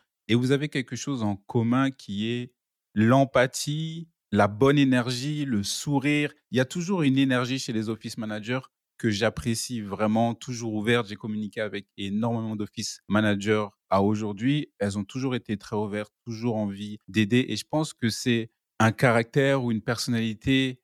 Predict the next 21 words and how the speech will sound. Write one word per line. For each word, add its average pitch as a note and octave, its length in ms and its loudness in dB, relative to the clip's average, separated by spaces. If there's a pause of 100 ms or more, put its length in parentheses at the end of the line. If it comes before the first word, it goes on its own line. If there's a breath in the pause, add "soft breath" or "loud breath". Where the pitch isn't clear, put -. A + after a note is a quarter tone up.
(140)
et - 40 -6
c'est - 120 0
un A#2+ 80 4
trait D#3 180 0
de B2+ 40 -8
personnalité C3+ 500 -2
qui A#2 280 -10
est A2 140 -2
commun C3+ 560 2
avec G#2+ 280 -8
tous B2+ 100 -10
les A2+ 140 -4
office A#2 260 -8
managers. A2+ 360 0 (280 soft breath)
Ma C3+ 200 4
définition C3 600 0
à G#2+ 40 4
moi G#2 160 2
du F#2+ 140 -8
coaching G#2 380 -4
personnellement, G2+ 720 -2